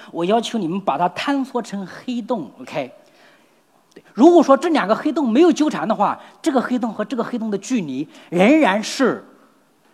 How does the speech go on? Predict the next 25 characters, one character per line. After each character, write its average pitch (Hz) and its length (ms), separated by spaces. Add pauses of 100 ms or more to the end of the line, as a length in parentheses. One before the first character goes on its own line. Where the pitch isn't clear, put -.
(120)
十 - 200
三 226 240
亿 208 80
光 170 180
年 127 220 (160)
或 330 340
者 147 220
十 165 180
四 202 160
亿 170 60
光 160 220
年。 120 200 (360)
但 220 160
是 185 240
非 254 300
常 190 240
非 220 100
常 202 220
重 381 140
要 370 120
的 254 120
一 214 40
件 196 200
事 196 160
情， 143 200